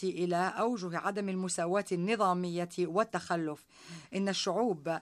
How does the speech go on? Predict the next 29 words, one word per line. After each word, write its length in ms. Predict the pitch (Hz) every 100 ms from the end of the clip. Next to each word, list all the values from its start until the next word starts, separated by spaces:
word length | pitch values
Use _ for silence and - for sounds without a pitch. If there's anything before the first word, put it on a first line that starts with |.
| -
التي 200 | 175 185
تنحدر 360 | 170 160 220 196
من 100 | 175
أصول 360 | 175 202 190
إفريقية 760 | 175 170 175 175 220 196 147 139 - - - - - -
يجب 400 | 202 220 208 175
أن 120 | 175
تشارك 380 | 175 220 - 160
بشكل 320 | 160 214 196
مباشر 640 | 180 165 214 226 - 143
في 140 | 151 165
تشكيلة 300 | - 220 196
من 60 |
الإجراءات 640 | 180 170 160 170 156 214
التي 200 | 165 165
يمكن 140 | 190 185
اتخاذها 580 | 156 170 208 196 165 165
لمعالجة 920 | 185 180 165 175 214 196 180 175 175 -
إرث 380 | 247 220 175 - 160 - - - - -
هذا 240 | 214 196
الظلم 380 | 175 185 262 196
التاريخي 580 | 170 180 170 208 - 180
الذي 340 | 170 202 175
عانت 340 | 156 180 160
منه. 160 | 151 139
وإن 460 | 135 139 160 190 170
بلدان 300 | 165 202 180
كاريكوم 600 | 202 185 151 156 185 214 - - - - -
تؤمن 680 | - 254 196 185 165 170 214